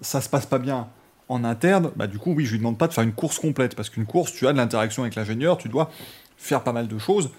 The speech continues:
avec l'équipe. Mais sur un tour qualif, si, voilà, il do-, il doit être au moins au niveau de Norris, c'est pas possible.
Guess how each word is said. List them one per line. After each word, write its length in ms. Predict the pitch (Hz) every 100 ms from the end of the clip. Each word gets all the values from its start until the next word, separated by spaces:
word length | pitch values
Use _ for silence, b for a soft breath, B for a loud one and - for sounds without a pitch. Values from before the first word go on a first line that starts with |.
| b b b
avec 300 | 143 151 175
l'équipe. 320 | 156 - 143 - - b b b -
Mais 100 | 117
sur 200 | - 113
un 100 | 117
tour 180 | 147 127
qualif, 420 | 127 170 220 127
si, 420 | - - 101 98
voilà, 280 | 85 160 123 - - 73
il 120 | -
do-, 100 | -
il 60 | 120
doit 180 | 139 156
être 140 | -
au 40 | 123
moins 180 | 147
au 40 | 120
niveau 220 | 107 107
de 60 | 107
Norris, 220 | 156 156
c'est 240 | - -
pas 80 | 113
possible. 360 | 131 151 135